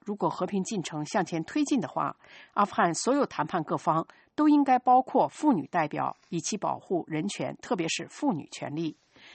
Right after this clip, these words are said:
在谈到过去的和谈努力的时候，人权观察的声明说，阿富汗女权活动人士曾经多次公开表达过他们的担心，那就是政府会出卖妇女权益来换取与塔利班的和解。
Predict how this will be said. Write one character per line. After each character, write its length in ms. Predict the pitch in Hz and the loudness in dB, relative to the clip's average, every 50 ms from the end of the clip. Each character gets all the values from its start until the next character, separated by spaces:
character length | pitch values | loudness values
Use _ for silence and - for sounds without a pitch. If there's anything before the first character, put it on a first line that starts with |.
| - _ - | -20 _ 0
在 100 | - 226 208 | 2 2 4
谈 160 | - 190 190 | 4 2 4
到 120 | 220 220 | 4 2
过 200 | 196 - 311 285 | 2 2 2 2
去 160 | - - 277 | 2 0 0
的 100 | 220 156 | -2 -2
和 180 | - - - 170 | -2 -4 -6 -6
谈 220 | - - 165 160 | -4 -2 -2 -2
努 100 | 165 147 | -2 -4
力 120 | 139 156 156 | -4 -6 -6
的 80 | 151 | -6
时 180 | - - - 147 | -6 -4 -4 0
候， 240 | - 180 160 151 - - | 4 4 4 4 2 0
人 120 | 160 165 | -4 -4
权 160 | 170 180 180 175 | -4 -4 -4 -2
观 140 | 196 190 | -2 -2
察 140 | 170 175 165 | -2 -2 -4
的 80 | 160 151 | -4 -4
声 180 | - 196 185 | -4 -2 -2
明 160 | 180 160 156 160 | -2 -2 -2 -2
说， 320 | - 175 165 160 165 - - - - - - - | 0 4 4 4 4 2 -2 -14 -20 -20 -8 0
阿 120 | - 254 | 2 2
富 120 | 269 - 277 | 2 2 2
汗 200 | - 277 202 - - | 2 2 2 2 2
女 160 | 185 180 175 | 2 2 2
权 220 | 160 - 226 247 247 | 4 2 2 2 2
活 120 | - 220 | 0 0
动 140 | 214 226 185 | 0 0 0
人 160 | 147 147 156 | 0 0 -2
士 300 | - - 214 180 160 - - - - _ - | -2 0 0 0 0 -2 -6 -16 -20 _ -6
曾 180 | - - 226 | 0 0 2
经 140 | 226 262 262 | 2 2 0
多 240 | - - 320 320 311 | 2 2 4 4 4
次 260 | - - - - - - _ | 2 0 -6 -6 -8 -6 _
公 220 | - 285 294 294 | 2 4 4 4
开 200 | - - 254 226 | 4 4 2 2
表 220 | - - 165 131 135 | 4 2 2 2 2
达 160 | - 135 156 | 0 -4 0
过 220 | - 202 170 - - | 0 0 0 0 -4
他 140 | - 175 | -6 -6
们 100 | 165 160 | -4 -4
的 80 | 143 143 | -4 -4
担 220 | - 175 170 170 | -2 0 0 0
心， 320 | 170 - - 185 185 - - _ _ _ _ - | 0 0 0 0 0 -2 -4 _ _ _ _ 0
那 100 | 180 180 | 0 0
就 140 | 170 170 | 2 0
是 260 | 156 - 175 160 - - - | -2 -2 -2 -4 -4 -2 0
政 180 | - 311 285 | 2 2 2
府 180 | 202 - - 139 | 2 0 -6 -10
会 200 | - - 170 151 | -6 -6 -6 -6
出 260 | - - - 285 285 | -6 -4 -2 0 2
卖 220 | 277 285 190 - _ _ | 4 4 2 2 _ _
妇 200 | - - - 214 | -12 -6 -4 -2
女 140 | 165 143 123 | -2 -2 -4
权 280 | - - - 151 147 175 | -6 -10 -8 -6 -4 -4
益 200 | 185 175 - - - - - _ | -4 -4 -6 -8 -14 -20 -16 _
来 160 | - 143 160 | -2 -2 -2
换 280 | 160 - - 294 285 202 | 2 4 6 6 6 4
取 300 | - - - 147 147 - - | 2 -4 -6 -8 -8 -8 -4
与 160 | 156 151 151 | -4 -4 -4
塔 180 | - - - - | -4 -6 -8 -6
利 140 | 143 147 - | -6 -4 -4
班 160 | 156 156 151 | -4 -4 -4
的 80 | 143 | -6
和 180 | - - 139 139 | -8 -10 -12 -12
解。 220 | 143 - 143 135 | -10 -10 -10 -10